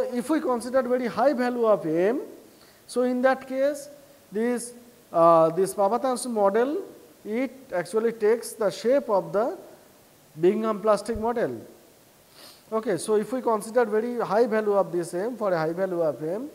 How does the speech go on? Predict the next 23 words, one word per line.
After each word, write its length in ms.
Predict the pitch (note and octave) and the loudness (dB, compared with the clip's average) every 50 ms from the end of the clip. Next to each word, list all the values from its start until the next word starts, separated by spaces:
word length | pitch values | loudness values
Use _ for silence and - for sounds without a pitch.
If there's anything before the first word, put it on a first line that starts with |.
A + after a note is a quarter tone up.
| - - - - - - - _ _ _ _ _ - | -18 -20 -20 -20 -20 -20 -20 _ _ _ _ _ -6
this 400 | E3 G3+ A3+ A#3 A#3 A3+ A#3 - - - - - - - - _ - - | -2 0 2 2 2 0 -2 -8 -16 -20 -20 -20 -20 -20 -20 _ -2 2
Papatansu 560 | F#3 F#3 G#3+ A3+ A#3 B3+ A#3+ A3 - A#3 A3 | 4 4 4 4 2 2 0 0 -2 -4 -4
model 540 | G3+ F#3 F3+ F3 F#3 A3 B3 D4 E4+ F#4+ - - - - - - - - | -2 0 0 2 2 2 0 0 -2 -4 -8 -12 -18 -20 -20 -16 -10 -6
actually 400 | E3+ E3 - A#3 A3+ A3 G3+ G#3+ | -6 -6 -4 -4 -4 -2 -2 -4
it, 160 | A3+ G#3+ - - - - | -4 -6 -10 -20 -14 -6
uh, 260 | F3+ E3+ D#3+ D#3 D3+ D#3 | -4 -2 0 0 0 -2
it 180 | D#3 E3+ E3 E3+ | -2 -4 -4 -2
considers, 680 | - G3+ F#3 F3 E3+ G3+ G3 A3+ A#3 B3+ B3+ A3+ - - F3+ - - - | 0 0 0 -2 -2 -6 -4 -4 -4 -4 -4 -8 -14 -16 -18 -18 -12 -8
uh, 260 | E3+ D#3 D3+ C#3+ D3 D#3+ | -4 -2 0 0 0 0
it 240 | F3 F#3+ F3+ E3 - - - - - - - - _ _ _ _ _ _ _ | 0 -2 -2 -4 -6 -16 -20 -20 -20 -20 -20 -20 _ _ _ _ _ _ _
takes 260 | - G3 G#3+ B3 A#3 | 2 4 4 4 4
the 120 | A3 B3 A3+ | 2 0 0
shape 380 | - - G#3 A3 B3+ C4+ - | 0 0 2 4 4 4 4
of 220 | A#3 G#3+ G3 E3+ E3 | 2 2 2 2 0
the, 280 | G3+ A3 C4 F4+ A4+ - - - - - - - - _ _ _ _ _ - | 0 2 2 2 0 -4 -10 -16 -20 -20 -20 -20 -20 _ _ _ _ _ -4
uh, 400 | E3+ E3 E3 E3 D#3+ D#3+ D#3 D3+ D3+ - - - - - - - | -2 2 4 4 4 4 2 2 -2 -6 -16 -20 -20 -20 -16 -10
it 160 | F#3+ F3 E3 - | -10 -8 -2 2
takes 220 | G3+ G#3 G#3+ G#3 | 2 2 2 2
the 120 | G#3 A#3 | 0 -2
shape 320 | G#3 - - G#3+ A3 G3 A3 | 0 0 0 0 0 0 0
of 220 | A3+ A3 G3+ F#3+ | 0 -2 0 0
the, 240 | A#3 B3 C#4 F4+ F4+ - - - - - - - - | 0 0 0 0 -4 -8 -16 -20 -20 -20 -20 -16 -8
uh, 540 | F3+ E3 D#3+ D#3 D#3 D3 D3 C#3+ D3 C#3+ C#3+ | -4 -2 0 0 0 0 -2 -2 -4 -4 -6